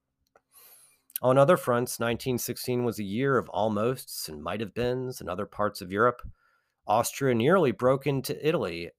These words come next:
out onto the plain near Venice, but were held out, just barely.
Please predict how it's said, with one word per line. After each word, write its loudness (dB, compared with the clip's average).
out 0
onto 0
the -4
plain 0
near -2
Venice, -4
but -10
were -4
held 2
out, -4
just -2
barely. -10